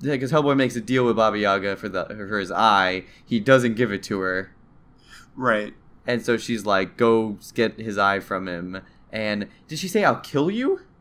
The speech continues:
Speaker 2: Um, I'll, she says,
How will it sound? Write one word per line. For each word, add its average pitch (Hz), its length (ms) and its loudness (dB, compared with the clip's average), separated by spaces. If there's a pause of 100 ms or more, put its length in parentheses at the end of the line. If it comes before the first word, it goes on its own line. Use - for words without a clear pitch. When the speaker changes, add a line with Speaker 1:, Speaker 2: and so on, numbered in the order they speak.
(1200)
Speaker 2:
Um, 110 800 2 (680)
I'll, 123 240 -2 (500)
she 131 420 -10
says, 120 640 -8